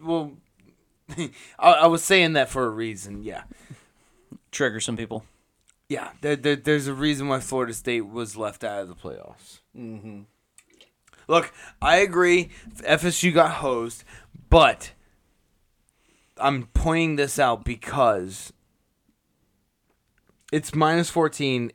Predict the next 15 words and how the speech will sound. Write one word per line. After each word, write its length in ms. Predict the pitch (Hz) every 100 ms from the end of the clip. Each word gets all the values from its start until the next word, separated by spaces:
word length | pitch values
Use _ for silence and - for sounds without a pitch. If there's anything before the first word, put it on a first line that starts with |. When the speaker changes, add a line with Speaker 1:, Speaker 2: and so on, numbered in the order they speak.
| -
Speaker 1:
and 140 | 143
the 60 | 139
over-under 640 | 123 135 131 135 131 123
is 120 | 120 110
at 120 | 110
forty-four 540 | - 120 117 - 107 101
and 80 |
a 40 | 95
half. 520 | 92 80 50 - - _ _ _ _ _ _ _ _ _ _ _ _ _ _ _ _ _ _ _ _ _ _ _ _ _ _ _ _ _ _ _ _ _ _ _
Nobody 440 | 165 185 170 156
thinks 300 | 143 135 120
Florida 320 | - 123 110
State's 280 | 104 98 92
gonna 180 | 92 80
win. 140 | 67